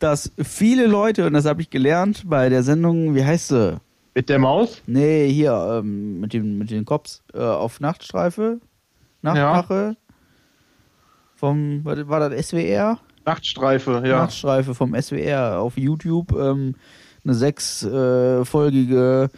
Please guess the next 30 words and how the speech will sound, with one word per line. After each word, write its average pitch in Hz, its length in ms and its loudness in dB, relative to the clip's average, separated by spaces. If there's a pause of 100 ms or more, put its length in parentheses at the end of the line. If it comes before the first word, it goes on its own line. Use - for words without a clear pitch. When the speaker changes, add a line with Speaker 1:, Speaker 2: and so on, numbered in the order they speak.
(260)
Speaker 1:
Dokumentation 135 720 0
über 127 240 0
Polizeieinsätze 123 880 -2
während 123 140 -2
der 120 80 -2
Nacht. 143 260 -4 (300)
Und 127 140 -6
da 117 120 -2
hat 156 220 -8
ein, 123 360 -6
ähm, 117 520 -6 (420)
ein 117 380 -6
Polizeikommissar 156 1120 -2
hat, 131 300 -2
äh, 127 180 -2
über 113 880 -4
diverse 110 400 0
Todesfälle 139 480 0
gesprochen, 123 400 0
die 117 140 2
er 110 100 2
so 110 140 -2
mitunter 127 400 -2
aufklären 127 440 -2
muss 135 220 -4
und 113 180 -6
so, 101 200 -4
so 82 120 -6
ungeklärte 110 540 0
M-, 95 260 -4